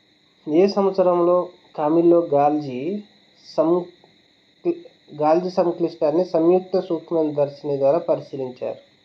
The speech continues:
ఇది ఎయిటీన్ నైంటీ ఎయిట్. ఎయిటీన్ నైంటీ ఎయిట్లో మనకి ఇంకోటి కూడా కనుగొనటం జరిగింది. బుక్నర్ అనే సైంటిస్ట్ ఎయిటీన్ నైంటీ ఎయిట్లో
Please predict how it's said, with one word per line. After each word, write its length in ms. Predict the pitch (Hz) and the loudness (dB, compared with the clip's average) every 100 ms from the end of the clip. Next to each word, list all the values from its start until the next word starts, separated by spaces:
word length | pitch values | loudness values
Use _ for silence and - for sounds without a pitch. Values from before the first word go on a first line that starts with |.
| _ _ _ _ _ _ _ _ 170 | _ _ _ _ _ _ _ _ 0
ఇది 400 | 165 139 151 - _ _ _ - 139 | 2 2 -2 -8 _ _ _ -16 -4
ఎయిటీన్ 680 | 151 180 190 202 196 190 | 2 2 2 2 4 6
నైంటీ 340 | 165 151 151 160 | 6 4 2 0
ఎయిట్. 340 | 139 123 123 - _ - _ _ _ _ _ _ _ _ - | 0 -2 -8 -18 _ -20 _ _ _ _ _ _ _ _ -8
ఎయిటీన్ 440 | 143 180 185 202 190 | 0 0 2 4 6
నైంటీ 280 | 175 175 | 4 4
ఎయిట్లో 400 | 170 160 160 165 | 4 2 2 2
మనకి 340 | 151 147 143 143 | 2 0 -2 -4
ఇంకోటి 420 | 147 147 170 170 | -4 0 0 0
కూడా 220 | 160 160 | 0 0
కనుగొనటం 560 | 147 143 143 143 143 139 | 2 2 2 0 0 -4
జరిగింది. 520 | 135 139 147 135 127 | -4 -4 -6 -6 -8
బుక్నర్ 640 | 135 135 143 - 175 170 | -12 -12 -12 -2 2 4
అనే 180 | 160 156 | 2 0
సైంటిస్ట్ 560 | 147 135 139 147 147 156 | -2 -4 -4 -6 -8 -4
ఎయిటీన్ 640 | 139 135 139 147 151 151 | -2 -2 -2 -4 -4 -2
నైంటీ 300 | 139 143 143 | 0 -2 -4
ఎయిట్లో 560 | 139 131 135 143 131 | -6 -6 -6 -4 -4